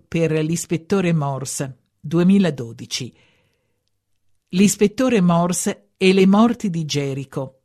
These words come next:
duemilatredici. Il mistero del terzo miglio, duemilaquattordici. Il segreto della camera tre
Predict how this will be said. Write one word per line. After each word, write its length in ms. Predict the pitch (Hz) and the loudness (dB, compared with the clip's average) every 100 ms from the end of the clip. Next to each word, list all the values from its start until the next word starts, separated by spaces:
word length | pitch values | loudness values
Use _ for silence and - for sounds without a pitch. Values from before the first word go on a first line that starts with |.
| _ | _
duemilatredici. 1120 | 147 156 160 170 156 147 135 117 127 - 123 - _ _ _ _ _ _ _ _ - | -6 -2 0 -2 -4 -6 -10 -10 -10 -10 -10 -12 _ _ _ _ _ _ _ _ 0
Il 200 | 196 196 | 4 6
mistero 560 | 202 - 226 233 214 | 4 2 2 2 2
del 260 | 170 160 151 | 0 -2 -2
terzo 420 | 185 185 165 160 | -4 -4 -4 -4
miglio, 680 | 156 147 131 135 135 131 _ _ | -2 -4 -6 -10 -10 -12 _ _
duemilaquattordici. 1400 | - 151 156 180 165 165 143 _ 135 123 120 123 - 123 - _ _ _ _ _ _ _ _ | -10 -4 0 0 -2 -6 -10 _ -10 -10 -12 -12 -10 -10 -14 _ _ _ _ _ _ _ _
Il 200 | 196 196 | 0 2
segreto 760 | - 185 196 226 220 226 - - | 2 2 2 0 -2 -6 -6 -12
della 400 | 151 180 175 170 | -4 0 0 0
camera 460 | 208 208 190 160 | 0 0 0 -2
tre 360 | - 180 139 | -4 -6 -6